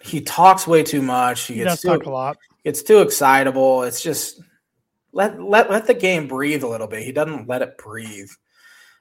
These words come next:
Speaker 1: Um, to the point where I don't like Nance for football. I like him for golf and college basketball, but, like,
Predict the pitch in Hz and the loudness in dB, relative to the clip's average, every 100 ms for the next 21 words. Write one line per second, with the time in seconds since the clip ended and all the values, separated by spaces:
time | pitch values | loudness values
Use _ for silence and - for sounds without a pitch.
0 | _ 110 101 104 - - 220 208 214 214 | _ -8 -8 -10 -10 0 2 4 2 2
1 | 175 - 160 208 214 156 151 143 135 143 | 2 4 2 4 2 4 2 2 -4 -4
2 | 160 143 - 120 117 165 165 98 92 131 | -4 -4 -10 -12 -2 -2 0 -4 -2 0
3 | 156 143 - 107 123 139 180 - 127 110 | 0 -2 -10 -8 0 4 4 2 -8 -8
4 | - 143 139 117 120 156 - - 113 117 | -4 -2 -2 -4 -2 -2 -4 -10 -6 -6
5 | 113 104 113 110 - | -8 -12 -8 -10 -10